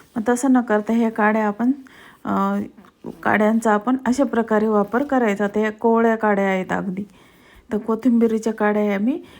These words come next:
कोथिंबीर निवडून घेतली आणि ह्या काड्या ह्या वेगळ्या काढल्या आणि त्या स्वच्छ धुवून ठेवलेल्या आहेत. आता ह्याच्यामध्ये मी काय काय टाकते तुम्ही बघा. आता यामध्ये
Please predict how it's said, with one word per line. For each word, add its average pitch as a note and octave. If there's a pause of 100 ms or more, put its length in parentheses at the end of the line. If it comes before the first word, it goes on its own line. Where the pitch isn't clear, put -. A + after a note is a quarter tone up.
(120)
कोथिंबीर A3+
निवडून A3+
घेतली A#3
आणि G#3
ह्या G#3+
काड्या G#3
ह्या A#3 (460)
वेगळ्या A#3
काढल्या G3+
आणि G3
त्या A#3
स्वच्छ B3
धुवून A#3+
ठेवलेल्या A3
आहेत. E3+ (680)
आता A3
ह्याच्यामध्ये A#3
मी C#4+
काय C4+
काय A#3
टाकते G#3+
तुम्ही A3
बघा. G#3
आता G3
यामध्ये A#3